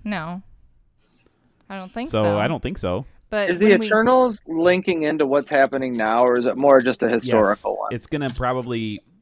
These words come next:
Speaker 2: I haven't seen it. I don't know anything about it. I haven't watched any trailers or spoilers.
Speaker 3: Yeah, I got
Speaker 2: I'm
Speaker 3: nothing.
Speaker 2: assuming it's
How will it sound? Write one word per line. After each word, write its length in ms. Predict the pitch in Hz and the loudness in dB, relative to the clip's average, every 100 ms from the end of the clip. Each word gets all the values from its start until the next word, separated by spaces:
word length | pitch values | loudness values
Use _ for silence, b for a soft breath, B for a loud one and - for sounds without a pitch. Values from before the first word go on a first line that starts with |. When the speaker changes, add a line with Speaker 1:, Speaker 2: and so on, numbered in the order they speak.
| _ - | _ -12
Speaker 2:
I 160 | 95 110 | -6 -2
haven't 300 | 127 143 127 | -2 -2 -6
seen 220 | 135 139 | -6 -6
it. 140 | 143 | -6
I 80 | 98 | -6
don't 140 | 104 90 | -6 -6
know 120 | 101 | -4
anything 240 | 101 98 | -4 -4
about 260 | 98 110 117 | 0 0 0
it. 100 | 101 | -2
I 60 | |
haven't 180 | 101 92 | -4 -4
watched 240 | 92 90 107 | -8 -8 -10
any 180 | 92 | -10
trailers 480 | - - 104 104 95 | -10 -8 -6 -6 -8
or 80 | 87 | -10
spoilers. 600 | - 101 101 95 92 - _ _ - | -8 -4 -2 -2 -6 -10 _ _ 0
Speaker 3:
Yeah, 280 | 120 117 110 | 4 8 8
I 60 | |
got 160 | 117 113 | 8 6
Speaker 2:
I'm 260 | 113 113 131 | 6 4 4
Speaker 3:
nothing. 40 | |
Speaker 2:
assuming 760 | 107 107 240 269 117 87 85 90 _ _ _ _ _ _ _ _ _ _ _ _ _ _ _ 120 | 2 0 -2 0 -2 -4 -10 -16 _ _ _ _ _ _ _ _ _ _ _ _ _ _ _ -8
it's 220 | 113 | -8